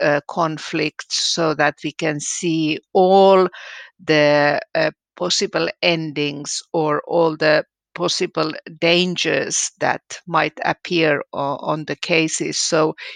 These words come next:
it requires slow, uh, case by case working. So we cannot give exact or, uh, one, uh,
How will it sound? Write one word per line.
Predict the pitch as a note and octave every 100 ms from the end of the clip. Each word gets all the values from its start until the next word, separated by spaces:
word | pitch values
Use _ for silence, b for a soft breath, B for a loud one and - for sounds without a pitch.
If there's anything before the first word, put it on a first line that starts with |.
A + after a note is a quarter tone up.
| B
it | F3 -
requires | E3 - E3+ D#3+ D#3+ D#3 D3 - - -
slow, | - - F3 E3 E3 D#3 D#3 - B B B B B B B -
uh, | E3 -
case | - - F3 D#3+ -
by | - D#3+ D#3 -
case | - F3+ D#3 E3+ - - - F#3
working. | E3+ E3 D3 - F3 D#3
So | E3 - D#3+
we | D#3
cannot | D3+ E3+ D3+ D3 -
give | E3 D3+ C3+
exact | - D#3 D3+ D#3 D3+ - - - -
or, | D#3 D3+ D3+
uh, | D#3 D#3
one, | D3+ E3 D#3+ D#3+ D3+ - _ _ _ _ _ _ _ - -
uh, | C#3 C#3+ C#3+